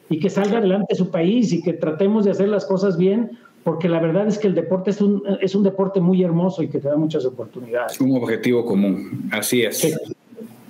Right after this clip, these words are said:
Speaker 2: Licenciado, tan, tras tantos años de, de, con cuánta experiencia, yo quisiera que nos compartiera alguna anécdota que usted diga, "Yo recuerdo esto, me pasó con,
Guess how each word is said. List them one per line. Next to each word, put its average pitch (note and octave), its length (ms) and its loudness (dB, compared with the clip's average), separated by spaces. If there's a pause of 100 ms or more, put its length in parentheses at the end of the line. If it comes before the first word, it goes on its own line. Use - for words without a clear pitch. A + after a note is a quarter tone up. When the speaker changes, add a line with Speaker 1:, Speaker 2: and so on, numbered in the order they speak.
(240)
Speaker 2:
Licenciado, E3 640 2 (280)
tan, C3 360 0
tras C3+ 260 -2
tantos F#3+ 500 0
años F3 640 2 (220)
de, B2+ 320 0 (140)
de, B2+ 220 0
con B2 280 -2 (100)
cuánta F#3 360 0
experiencia, D#3 760 0 (400)
yo G3 100 4
quisiera F#3 260 2
que E3+ 60 2
nos C#3+ 140 -2
compartiera B2+ 680 0 (380)
alguna E3+ 540 2
anécdota F#3 580 0
que - 80 0
usted D3 300 2
diga, F3 500 0
"Yo E3+ 260 4
recuerdo F3+ 600 2
esto, F#3 500 0
me C3+ 140 0
pasó C#3+ 580 0
con, C#3 460 -4